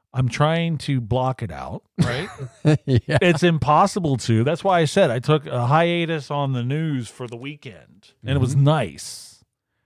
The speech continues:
Speaker 1: 'Cause I know it's there. We know.
Speaker 2: Right.
Speaker 1: But we're not gonna
Speaker 2: We all
Speaker 1: find a
Speaker 2: know.
Speaker 1: cure. So let someone
Speaker 2: Not right
Speaker 1: else
Speaker 2: now.
Speaker 1: so let someone else do that.
Speaker 2: Mm-hmm.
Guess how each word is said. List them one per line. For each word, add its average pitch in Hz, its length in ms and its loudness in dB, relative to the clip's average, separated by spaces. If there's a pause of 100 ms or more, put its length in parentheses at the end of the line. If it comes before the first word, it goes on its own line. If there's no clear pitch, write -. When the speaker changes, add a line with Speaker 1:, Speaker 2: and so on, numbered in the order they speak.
(200)
Speaker 1:
'Cause 165 140 4
I 160 120 4
know 180 420 0
it's - 200 -6
there. 156 680 -2
We 196 180 -2
know. 208 520 0 (180)
Speaker 2:
Right. 110 300 2 (400)
Speaker 1:
But 147 60 -2
we're 151 180 4
not 165 180 0
gonna 185 200 2
Speaker 2:
We - 40 -2
all 107 40 -2
Speaker 1:
find 170 260 2
a - 60 -2
Speaker 2:
know. - 40 -6
Speaker 1:
cure. 113 640 -4 (540)
So 131 500 0
let 147 180 -4
someone - 240 -2
Speaker 2:
Not 151 80 -2
right 170 160 2
Speaker 1:
else 151 300 -4
Speaker 2:
now. 143 60 -4
Speaker 1:
so 143 200 -2
let 135 220 -4
someone 175 260 -2
else 208 220 -2
do 107 200 -8
that. 113 280 -10
Speaker 2:
Mm-hmm. 147 180 -10